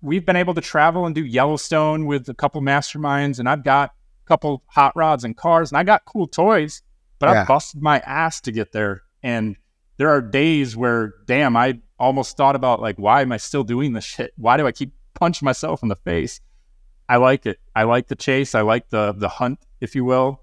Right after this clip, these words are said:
Speaker 1: Um, I don't know that I could do anything else besides kinda have my own thing.
Speaker 2: Uh, uh, a t-, a, a friend, a buddy of mine has a term. I don't know if he came up with it, but he's the first time, he's the first person I heard. He's like,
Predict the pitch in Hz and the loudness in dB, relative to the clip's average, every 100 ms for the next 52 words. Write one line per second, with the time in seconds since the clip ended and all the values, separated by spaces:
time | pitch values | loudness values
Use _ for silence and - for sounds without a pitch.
0 | _ - 104 98 98 98 - - - 113 | _ 0 2 2 -2 -10 -18 -14 -2 0
1 | 120 113 120 120 110 107 113 113 107 101 | 0 0 2 2 0 -2 0 0 0 -2
2 | 107 110 117 104 - 107 104 - - 98 | 2 2 0 -6 2 4 4 0 -2 0
3 | 95 92 92 90 92 98 101 - _ - | 0 0 0 -2 -2 -2 -2 -6 _ -10
4 | 127 117 110 117 110 110 131 - - 160 | -4 -2 -2 -4 -4 -6 -8 -8 -6 -4
5 | 135 - 139 165 147 151 127 139 135 123 | -4 -4 -8 -8 -4 -2 -2 -2 0 0
6 | 117 110 117 107 113 107 101 - 120 117 | 0 -2 -4 -4 -6 -6 -8 -10 -6 -6
7 | 110 143 131 104 123 123 110 117 113 98 | -2 0 -2 -2 -6 -4 -4 -4 -4 -4
8 | 107 113 - 117 110 - 117 107 110 - | -2 -4 -6 -4 -4 -4 -4 -4 -4 -4
9 | 123 104 123 - 120 113 107 104 113 110 | -4 0 0 0 -2 -2 -2 -4 -4 -4
10 | 107 104 107 | -4 -2 -4